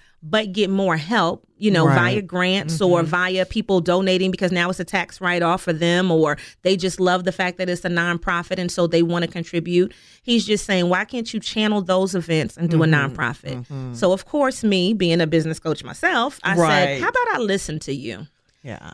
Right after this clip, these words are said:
Speaker 1: How about I find a board of people that I can trust,
Speaker 2: Mm-hmm.
Speaker 1: that
Speaker 2: Very
Speaker 1: I
Speaker 2: true.
Speaker 1: know are going to work, because I think that's the issue with nonprofits. People
Speaker 2: Right.
Speaker 1: just wanna start 'em 'cause they wanna get grants, and that's not even really the motivation for me.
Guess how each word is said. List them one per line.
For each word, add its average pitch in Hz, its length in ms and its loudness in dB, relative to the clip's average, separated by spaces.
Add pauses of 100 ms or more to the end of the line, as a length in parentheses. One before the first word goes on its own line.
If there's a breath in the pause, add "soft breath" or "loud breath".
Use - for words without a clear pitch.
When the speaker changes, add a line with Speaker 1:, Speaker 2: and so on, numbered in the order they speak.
(120)
Speaker 1:
How 240 220 0
about 285 360 0
I 208 100 -2
find 185 480 -2
a 208 120 0
board 175 300 2
of 196 140 -6
people 165 420 0
that 160 120 2
I 165 100 0
can 247 160 -4
trust, 170 580 -4
Speaker 2:
Mm-hmm. 139 680 -8
Speaker 1:
that 170 440 2
Speaker 2:
Very 180 140 0
Speaker 1:
I - 40 -2
Speaker 2:
true. 185 80 -2
Speaker 1:
know 190 160 2
are 226 60 2
going 208 280 0
to 240 120 -2
work, 165 380 2
because 185 280 0
I 170 60 4
think 175 220 -4
that's 175 200 -2
the - 140 -4
issue 190 200 0
with 196 120 0
nonprofits. 196 640 0
People 160 160 2
Speaker 2:
Right. 185 200 2
Speaker 1:
just 185 200 0
wanna 190 160 0
start 190 300 -2
'em 185 80 -4
'cause 185 160 -2
they 170 120 4
wanna 185 220 0
get 175 200 0
grants, 175 300 -4
and 190 120 2
that's 220 180 -2
not 202 160 0
even 185 240 -2
really 190 240 2
the 175 80 0
motivation 170 500 2
for 165 140 -6
me. 147 220 -2